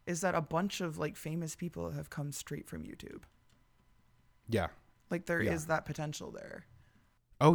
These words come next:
Speaker 2: yeah. And I'm just thinking of music. Now that we're talking about music, like,
Speaker 1: Oh,
Speaker 2: mu-,
Speaker 1: YouTube
Speaker 2: like
Speaker 1: does not do a good job of,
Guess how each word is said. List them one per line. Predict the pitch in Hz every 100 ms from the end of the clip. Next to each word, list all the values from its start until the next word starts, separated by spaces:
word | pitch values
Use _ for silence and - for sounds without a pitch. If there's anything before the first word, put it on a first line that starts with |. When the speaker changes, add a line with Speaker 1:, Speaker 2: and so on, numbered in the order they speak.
| 139
Speaker 2:
yeah. | 123 151 180 190 175 120 101
And | 131 143
I'm | 143
just | 160 -
thinking | 175 151
of | 123
music. | 110 120 101 - - - _ _ _ 123
Now | 147
that | 185
we're | 156
talking | 139 135
about | 113 101
music, | 107 120 95 90 101
like, | 95 - - - - - - - - -
Speaker 1:
Oh, | 285
Speaker 2:
mu-, | -
Speaker 1:
YouTube | 240 - -
Speaker 2:
like | 233 190 - - - 170
Speaker 1:
does | 185 165
not | 160 139
do | 156 127
a |
good | 117 95
job | - 73
of, | 85 - -